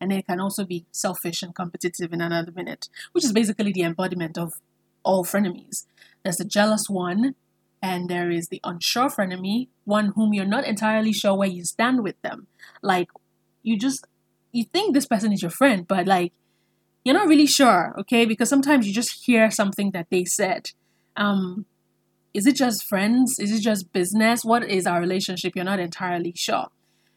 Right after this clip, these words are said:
And then there's the passive aggressive one, which is basically the same as the, um, unfiltered or undermining frenemy. That's the one who, you know, l-,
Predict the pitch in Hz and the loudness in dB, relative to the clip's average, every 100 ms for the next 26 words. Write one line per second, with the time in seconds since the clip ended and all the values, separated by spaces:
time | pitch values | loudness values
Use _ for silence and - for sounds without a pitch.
0 | _ 202 208 208 196 180 - - 208 202 | _ 0 0 2 0 -2 -10 -4 -4 -2
1 | 214 180 175 170 - - 190 175 - 190 | -6 -6 -6 -6 -6 -10 -12 -8 -6 -6
2 | 175 170 180 180 175 170 165 - 175 175 | -4 -4 -4 -2 -2 -2 -4 -2 -2 -2
3 | 175 _ _ _ - 185 170 165 262 180 | -6 _ _ _ -2 0 0 -2 -6 -6
4 | 175 - 175 170 160 160 - _ - 175 | -6 -4 -2 -2 -4 -10 -18 _ -8 -6
5 | 170 190 185 196 180 175 165 175 170 175 | -4 -4 0 -2 0 -2 -4 -4 -2 -2
6 | 175 175 170 - 180 170 147 - _ _ | -2 -6 -10 -8 -8 -8 -12 -20 _ _
7 | _ _ 208 202 - 185 180 180 208 190 | _ _ -2 0 -2 -2 -2 -4 -4 -4
8 | 185 175 - _ _ _ _ _ _ _ | -2 -4 -8 _ _ _ _ _ _ _
9 | _ _ 202 196 180 175 - 208 | _ _ -4 -4 -4 -10 -12 -12